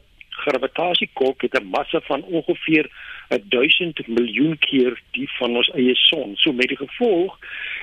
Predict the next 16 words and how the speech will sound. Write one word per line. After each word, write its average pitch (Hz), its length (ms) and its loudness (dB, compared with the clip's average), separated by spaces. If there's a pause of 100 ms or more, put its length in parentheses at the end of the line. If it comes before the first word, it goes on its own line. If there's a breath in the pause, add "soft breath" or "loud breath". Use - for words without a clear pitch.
die 131 140 4
gravitasieveld 156 1080 0
rondom 120 340 0
hierdie, 143 560 0
eh, 139 140 2 (100)
kolk 147 400 0 (280 loud breath)
is - 140 -2
so 233 460 4
enorm 123 600 2
dat 117 160 0
dit 127 180 0
besig 156 340 0
is 175 200 2
om 147 320 0 (140)
sterre 190 460 2
wat 143 180 0